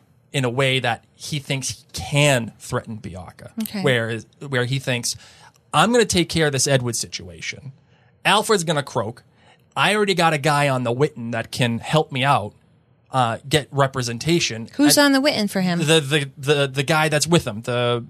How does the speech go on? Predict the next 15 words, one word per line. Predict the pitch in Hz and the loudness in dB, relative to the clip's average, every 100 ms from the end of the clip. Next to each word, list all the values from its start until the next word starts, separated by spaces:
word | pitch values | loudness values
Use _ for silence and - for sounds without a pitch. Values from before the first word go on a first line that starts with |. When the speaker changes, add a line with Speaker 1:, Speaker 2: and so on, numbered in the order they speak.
| - _ _ | -16 _ _
Speaker 1:
the | 135 131 120 113 - | -2 0 0 -4 -6
Speaker 2:
Siegfried? | - - 233 - 294 311 320 - | 0 2 0 -2 0 0 0 -2
Speaker 1:
Sig-, | - 180 151 | 0 2 2
Sigebreed | - 170 143 127 117 | 2 2 0 -2 -4
or | 110 | 0
whatever. | 190 330 | 4 6
Speaker 2:
He's | 339 - | 6 6
on | 269 302 | 4 6
the | 269 | 4
Witten? | 180 180 302 - 480 494 480 | 4 6 6 6 6 6 4
Speaker 1:
Yeah, | 220 170 | 0 2
because | 151 151 | 0 2
he's | 147 143 | 2 2
a | 147 | 4
lord. | 170 285 147 | 6 6 4